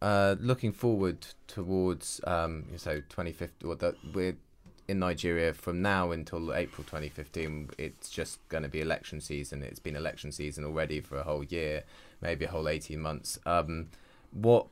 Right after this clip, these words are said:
effect or what role do you think Boko Haram will play, both in the kind of level of political debate and as a, as a stick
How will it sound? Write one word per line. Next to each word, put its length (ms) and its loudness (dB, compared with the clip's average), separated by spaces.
effect 920 0
or 160 2
what 260 2
role 300 8
do 100 -2
you 40 -4
think 280 -6
Boko 300 -2
Haram 280 0
will 100 -6
play, 260 -2
both 440 2
in 180 -4
the 80 -4
kind 180 -8
of 60 0
level 260 -2
of 140 -10
political 400 -8
debate 520 0
and 160 -2
as 180 -4
a, 300 0
as 220 -4
a 140 -4
stick 520 -4